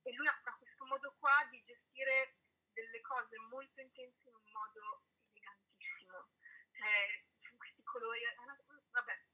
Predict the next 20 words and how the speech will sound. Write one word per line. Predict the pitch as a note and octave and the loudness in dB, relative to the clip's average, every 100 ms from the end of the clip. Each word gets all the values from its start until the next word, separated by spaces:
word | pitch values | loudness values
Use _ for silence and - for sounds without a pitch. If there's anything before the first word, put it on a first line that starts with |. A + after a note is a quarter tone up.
| - | -10
de-, | - - | -10 -6
delle, | - - - _ _ | -4 -4 -8 _ _
delle | A#3 A3 | -12 -10
gioie. | - - C4 | -8 -6 0
E | |
ha | C4+ | 0
fatto | C#4 - D4 | 2 0 2
anche | C4+ C4 | 2 0
un | B3+ | 4
altro | C#4 B3 A#3 | 6 6 -2
mio | G#3+ | -20
film | - A3+ | -20 -20
preferito | G#3+ - - - | -12 -12 -10 -8
oltre | F#3 - | -6 -4
a | G#3 A#3+ | -6 -8
Maiden, | A#3+ G#3 G#3+ - | -12 -8 -8 -4
che | - | 0
è | F#3+ G3 - | 0 0 -6
Lady | G3 - | -12 -12
Vendetta. | - - F3+ - | -14 -6 -6 -6